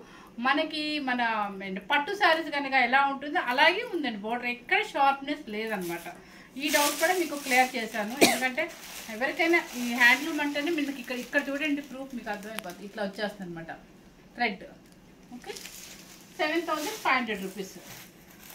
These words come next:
ఇక రేపు పూజలకైనా దేనికైనా యూజ్ అయ్యేటట్టుగా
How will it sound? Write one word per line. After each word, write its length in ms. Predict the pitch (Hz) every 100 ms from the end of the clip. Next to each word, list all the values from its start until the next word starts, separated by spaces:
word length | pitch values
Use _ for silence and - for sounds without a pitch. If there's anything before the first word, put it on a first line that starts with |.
| -
ఇక 100 | 262 277
రేపు 140 | 262 -
పూజలకైనా 600 | 302 339 339 311 294 285 262
దేనికైనా 400 | 269 269 294 285 262
యూజ్ 140 | 254
అయ్యేటట్టుగా 420 | 269 247 233 254